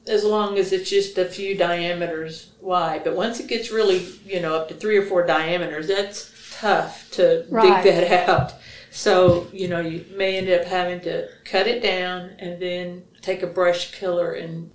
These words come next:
Speaker 1: and just paint it on the stump. And then Alabama has, uh, Alabama Invasive, uh,
Speaker 2: Plant Council.
Speaker 1: Plant Council. If you will go to their website, they'll have, uh, information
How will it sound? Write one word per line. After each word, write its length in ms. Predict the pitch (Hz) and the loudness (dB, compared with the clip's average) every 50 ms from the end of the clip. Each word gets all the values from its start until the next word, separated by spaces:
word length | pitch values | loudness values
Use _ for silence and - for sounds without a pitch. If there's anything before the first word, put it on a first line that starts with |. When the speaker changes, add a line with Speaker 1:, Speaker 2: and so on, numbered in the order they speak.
| _ _ | _ _
Speaker 1:
and 320 | - 175 170 165 165 160 160 | -12 -10 -10 -8 -8 -8 -8
just 240 | 175 160 - - - | -8 -10 -10 -14 -16
paint 320 | - - 208 202 202 196 | -10 -6 -6 -6 -4 -6
it 100 | 185 175 | -8 -10
on 220 | 180 175 170 170 165 | -10 -10 -8 -10 -10
the 80 | 156 | -8
stump. 560 | - - - - 196 185 170 165 165 - - _ _ _ _ _ _ _ - | -8 -10 -6 -4 -4 -4 -4 -4 -8 -10 -16 _ _ _ _ _ _ _ -8
And 160 | - 202 208 | -6 -2 2
then 200 | 214 214 208 214 - | 2 2 2 0 -2
Alabama 720 | 220 254 311 330 294 - 233 220 233 247 240 233 220 202 | -2 -2 0 0 0 2 2 2 2 2 2 0 -2 -2
has, 580 | 190 185 208 202 196 190 190 190 190 185 - - | -4 -6 -8 -6 -4 -2 -2 -2 -2 -4 -8 -8
uh, 500 | - 180 170 170 170 170 165 165 170 165 165 - - - - - - - _ _ _ - | -6 -6 -6 -6 -4 -6 -6 -6 -8 -10 -14 -16 -20 -20 -20 -20 -20 -20 _ _ _ -10
Alabama 560 | 202 196 196 196 196 196 185 185 196 196 180 | -6 -2 -2 0 0 0 0 0 -2 -4 -4
Invasive, 1000 | 180 - 196 185 170 175 185 185 190 190 190 - - 185 180 175 170 - - - | -4 -4 -6 -6 0 2 4 4 4 2 0 0 0 0 0 0 -4 -10 -10 -6
uh, 380 | - 170 170 170 165 - - - - - _ _ _ - - _ _ _ _ | -4 -2 -2 -2 -4 -4 -8 -10 -14 -18 _ _ _ -20 -20 _ _ _ _
Speaker 2:
Plant 320 | - 254 233 208 190 190 | 0 2 2 2 0 -2
Council. 680 | - 214 202 208 175 - - - - - - - - _ - | -4 -4 -4 -4 -4 -6 -8 -8 -10 -10 -10 -14 -20 _ -12
Speaker 1:
Plant 320 | - 220 208 202 - - | -8 -6 -6 -6 -6 -10
Council. 460 | - - 160 - - - - - - - - - - - - | -12 -12 -12 -12 -12 -14 -16 -16 -16 -18 -20 -20 -12 -8 -8
If 140 | 190 - 220 | -6 -4 -2
you 100 | 233 220 | 2 4
will 120 | 214 202 208 | 6 6 6
go 300 | 208 202 196 196 185 190 | 8 8 8 8 6 2
to 540 | - - 214 202 190 185 180 175 170 175 170 - - - | -2 -2 2 4 6 6 6 6 4 0 -6 -10 -16 -20
their 400 | 185 175 202 208 202 208 202 196 | -2 0 2 2 2 2 2 4
website, 680 | 175 160 165 160 - - - - - - - - - - - - 208 202 - - | 2 2 2 -2 -6 -10 -10 -8 -8 -8 -8 -10 -12 -14 -18 -20 -20 -20 -6 -2
they'll 220 | 202 190 185 185 | 0 0 0 0
have, 400 | 180 - 160 175 170 165 165 160 160 160 | -2 -4 -4 -2 0 0 0 -2 -4 -8
uh, 240 | 175 - 190 175 170 - | -12 -12 -10 -10 -8 -8
information 880 | 180 175 - - 170 170 165 165 165 165 - - 165 156 156 165 170 | -8 -6 -4 -4 -4 -2 -2 -2 -2 -4 -6 -8 -8 -8 -10 -12 -14